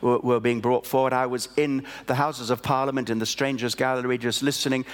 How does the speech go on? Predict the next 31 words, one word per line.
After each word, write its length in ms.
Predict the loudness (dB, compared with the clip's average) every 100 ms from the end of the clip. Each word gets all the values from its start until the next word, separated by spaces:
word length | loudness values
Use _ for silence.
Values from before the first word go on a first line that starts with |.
| -10
to 160 | -2 0
the 100 | 2
debate 560 | 0 2 0 0 -4 -12 -14 -6 -2
on, 220 | -2 0
on, 320 | 0 0 -2 -2
on 180 | -2 2
this 300 | 0 0 0
when, 360 | 0 0 0 0
um, 240 | 0 -4 -10 -20 -6
um, 300 | 0 0 0 -4
a 180 | -2
man 300 | 0 0 0
named, 320 | 0 -2 -2 -4
uh, 200 | -4 -4 -2
Corrie, 360 | 0 2 0
an 140 | 0 0
M 140 | -2
P, 160 | -2 -2
was 220 | 0 -2
bringing 340 | 0 0 0
a 60 | -2
bill, 360 | 0 2 2 -2 -10 -10
private 320 | -2 -2 -2 -2
member's 360 | -2 0 -2
bill, 320 | 0 2 2 0
and 300 | -2 -2 -8 -8
David 300 | -2 -2 0
Ennals, 360 | -2 0 0 0
who 120 | -2
was 220 | -2 -2
the 200 | 0 -2